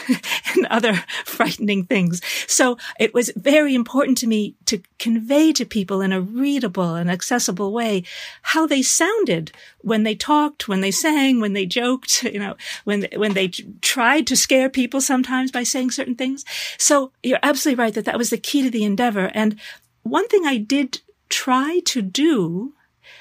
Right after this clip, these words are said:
was, well, of course, to include as many direct quotations as possible.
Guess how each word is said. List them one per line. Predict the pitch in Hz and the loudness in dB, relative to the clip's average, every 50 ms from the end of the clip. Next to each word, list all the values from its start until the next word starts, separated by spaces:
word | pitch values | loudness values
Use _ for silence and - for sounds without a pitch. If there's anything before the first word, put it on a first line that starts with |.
| - _ _ _ _ - | -20 _ _ _ _ -12
was, | 233 214 254 262 262 247 - - - - - | -6 0 0 2 2 2 0 -4 -6 -4 -2
well, | 285 285 277 | 0 0 0
of | 269 - - | -2 -2 -6
course, | - - 392 403 370 302 - - | -4 2 4 4 4 4 4 2
to | 302 - | 2 2
include | 233 226 233 - - - - 330 320 294 269 214 | 2 2 0 -2 -2 2 4 6 6 6 4 2
as | 208 190 196 196 | 0 -2 0 2
many | 202 226 247 240 226 214 | 2 4 4 4 4 2
direct | 175 190 196 190 180 | 2 0 0 -2 -2
quotations | - - 202 180 214 208 196 - 208 185 175 | -4 -4 -4 -2 0 0 0 0 -2 -2 -2
as | 170 165 165 | -2 -4 -6
possible. | - - - 175 143 - - - 151 - - - - | -6 -6 -4 -4 -4 -4 -4 -8 -8 -12 -14 -16 -18